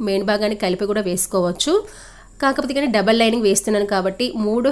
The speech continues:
హ్యాండిల్ చేస్తూ టక్స్ వేయడం కష్టం అని చెప్పేసి నేను only మెయిన్ క్లాత్ భాగానికి మాత్రమే వేస్తున్నాను. మీకు కావాలంటే లైనింగ్ భాగానికి కలిపి కూడా వేసుకోవచ్చు. మీలో ఎవరైనా ఫస్ట్ టైమ్ నా వీడియో చూస్తున్నట్లయితే నా ఛానల్ని సబ్స్క్రైబ్ చేసుకోండి,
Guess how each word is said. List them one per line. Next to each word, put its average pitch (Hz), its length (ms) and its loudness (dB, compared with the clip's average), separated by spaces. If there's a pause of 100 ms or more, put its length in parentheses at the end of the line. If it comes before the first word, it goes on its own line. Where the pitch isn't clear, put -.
హ్యాండిల్ 208 420 2
చేస్తూ 202 380 0 (220)
టక్స్ 214 320 0
వేయడం 208 300 0
కష్టం 202 360 -2
అని 202 120 -4
చెప్పేసి 202 440 0 (500)
నేను 240 140 0 (160)
only 214 260 2 (220)
మెయిన్ 208 220 0
క్లాత్ 208 300 0
భాగానికి 190 380 0 (100)
మాత్రమే 180 420 0
వేస్తున్నాను. 185 480 -2 (180)
మీకు 359 160 -2 (100)
కావాలంటే 233 480 2 (140)
లైనింగ్ 214 340 2
భాగానికి 190 420 -2
కలిపి 180 300 -2
కూడా 208 160 2 (160)
వేసుకోవచ్చు. 170 640 -2 (1900)
మీలో 240 220 6 (120)
ఎవరైనా 175 320 4 (140)
ఫస్ట్ - 240 0
టైమ్ 226 180 0
నా 190 40 0 (100)
వీడియో 175 260 0
చూస్తున్నట్లయితే 175 720 -2 (220)
నా 185 60 0 (120)
ఛానల్ని 175 420 0 (120)
సబ్స్క్రైబ్ 185 500 -2
చేసుకోండి, 165 500 -2